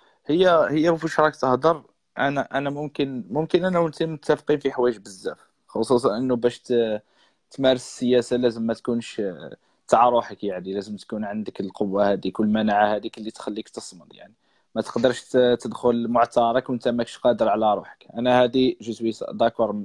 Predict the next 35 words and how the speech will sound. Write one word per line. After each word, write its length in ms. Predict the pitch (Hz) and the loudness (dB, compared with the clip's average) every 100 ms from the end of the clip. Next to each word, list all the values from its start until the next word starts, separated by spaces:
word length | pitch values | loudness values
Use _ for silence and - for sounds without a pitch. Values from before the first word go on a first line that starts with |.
| - | -10
معك 280 | - 107 110 | -10 -8 -8
فيها 240 | - 107 | -4 -4
مية 180 | 110 110 | -2 -2
بالمية، 460 | 104 107 104 120 120 - _ _ _ _ - | -4 -6 -2 0 0 -6 _ _ _ _ -6
وعلى 640 | 123 131 123 123 131 139 | -2 2 2 4 4 2
بها 200 | 135 151 | 4 2
قلت 240 | 151 139 | 2 -2
لك 100 | 135 | -4
حالياً 600 | - 135 139 131 156 - | 0 2 2 2 0 0
انا 180 | 131 135 | -2 -2
انسان 420 | 135 123 147 156 - _ _ _ | -6 -4 -2 -2 -4 _ _ _
ما 100 | 120 | -4
نقدر 300 | 131 - 131 | -4 -2 -2
نزكي 380 | 127 113 127 - | 0 -2 -4 -4
حتى 260 | 131 - 139 | -4 -2 -4
مترشح، 640 | 135 123 123 120 - 165 | -2 0 0 0 -6 -8
لاني 340 | 151 147 165 165 | -8 -8 -8 -8
نشوف 280 | 139 113 - | -4 -4 -4
سبحان 300 | - 127 120 | -2 0 4
الله 260 | 120 110 | 2 2
الخطاب 800 | 101 98 98 104 - 113 113 113 | -4 -10 -20 -14 -6 -4 0 -2
تاعو 480 | - - 107 104 113 | -4 -8 -6 -6 -10
في 140 | - | -10
كل 280 | - 98 92 | -14 -12 -12
شغل، 520 | - 101 92 92 90 _ _ _ _ _ - | -18 -20 -20 -20 -20 _ _ _ _ _ -16
ماش 460 | - 113 151 - | -6 0 0 2
ناس 260 | 143 143 - | 2 2 2
اللي، 580 | 127 131 131 123 117 - _ _ _ - - - | 2 4 6 4 2 -2 _ _ _ -16 -16 -16
ماش 400 | - 147 170 156 | -4 0 0 2
ناس 180 | 165 | 0
اللي 100 | 151 | 2
يقدروا 340 | 165 - 147 156 | 0 2 2 2
يقودوا 320 | - 143 139 | 2 0 2
البلد 380 | 131 127 139 127 | 2 2 2 0
حالياً. 460 | - 117 98 95 | 2 2 2 -4